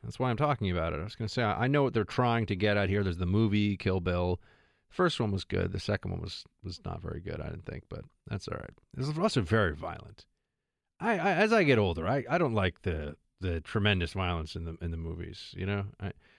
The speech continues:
the, a cou-, a couple things. I never wanna see somebody, you know, uh, I don't, never wanna see somebody hurl in a movie or on T V. You know, I'm always like, "Why did I, I don't need to see that." You can, you can,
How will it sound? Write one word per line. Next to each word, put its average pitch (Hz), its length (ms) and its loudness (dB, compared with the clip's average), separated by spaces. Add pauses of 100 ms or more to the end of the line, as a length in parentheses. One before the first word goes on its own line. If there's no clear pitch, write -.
(240)
the, 127 140 0
a 139 40 -4
cou-, - 120 -2
a 139 100 -4
couple 175 220 0
things. 123 200 0
I 147 60 4
never 214 320 6
wanna 185 220 2
see 165 240 0
somebody, 123 680 2 (760)
you 110 200 0
know, 95 280 0
uh, 92 440 0 (1120)
I 110 120 0
don't, 131 240 0
never 190 160 2
wanna 185 120 4
see - 140 0
somebody 120 360 2
hurl 92 640 0
in 101 100 -2
a 95 60 -2
movie 101 320 0
or 98 80 0
on 95 100 0
T 101 180 -4
V. 92 60 -2 (180)
You 120 60 2
know, 110 100 2
I'm 113 140 2
always 131 160 0
like, 127 140 -4
"Why 139 200 0
did 165 120 -2
I, 143 160 -2
I - 20 0
don't 160 120 0
need 139 140 0
to 90 60 -4
see 87 160 -4
that." 85 220 -2
You 123 60 0
can, - 120 -2
you 160 80 2
can, 147 320 0